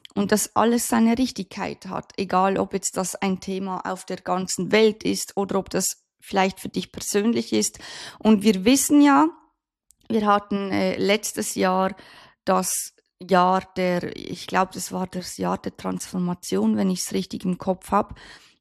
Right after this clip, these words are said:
Und jetzt das Jahr zweitausendsechsundzwanzig steht ja für Neubeginn. Und ich muss ehrlich sagen, das Jahr zweitausendfünfundzwanzig war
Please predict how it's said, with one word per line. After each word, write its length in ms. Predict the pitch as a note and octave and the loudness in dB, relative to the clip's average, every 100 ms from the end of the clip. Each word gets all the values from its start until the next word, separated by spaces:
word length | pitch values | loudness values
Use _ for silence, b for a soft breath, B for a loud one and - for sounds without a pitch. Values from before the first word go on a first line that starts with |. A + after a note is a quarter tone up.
| - | -2
Und 400 | G3+ G3 F#3+ - _ _ _ G#3 | 2 4 2 -2 _ _ _ 4
jetzt 440 | G#3 G3+ - - | 4 2 -6 -2
das 160 | G3 G#3+ | -2 4
Jahr 200 | G3 G3 | 4 2
zweitausendsechsundzwanzig 1700 | - - F#3+ F#3 F#3+ E3+ F3 - G#3+ - G3+ - F#3+ F#3+ - F3+ | -4 -2 -2 0 -4 -6 -8 0 0 0 -4 0 0 0 0 -8
steht 340 | - G3 F#3+ F#3 | -4 -2 -2 0
ja 140 | F3+ | 0
für 220 | - F#3 - | 0 -2 0
Neubeginn. 1040 | F#3 F3+ F#3+ G#3 F#3+ F3 F3+ F#3 G#3+ C#4+ - b b b b b b b b b _ - | 0 2 2 0 -2 -4 -2 2 4 4 2 b b b b b b b b b _ -2
Und 240 | G#3+ A3 G#3+ | 2 2 2
ich 140 | - | 4
muss 260 | B3+ D4 - | 6 6 4
ehrlich 380 | A3 C4+ C#4 | 2 2 -2
sagen, 420 | - B3+ C4 C#4+ C4+ | 2 4 4 2 2
das 220 | A#3+ - | 0 -4
Jahr 320 | G3+ G#3+ A#3 - | 0 2 2 0
zweitausendfünfundzwanzig 1400 | A#3+ A#3 G#3+ A3 G#3 A3 A#3+ C4 B3+ A3+ A3+ A#3 A3 | -4 0 0 -2 -4 -2 -2 -2 -4 -2 -2 -4 -4
war 240 | G3+ G3+ | 2 2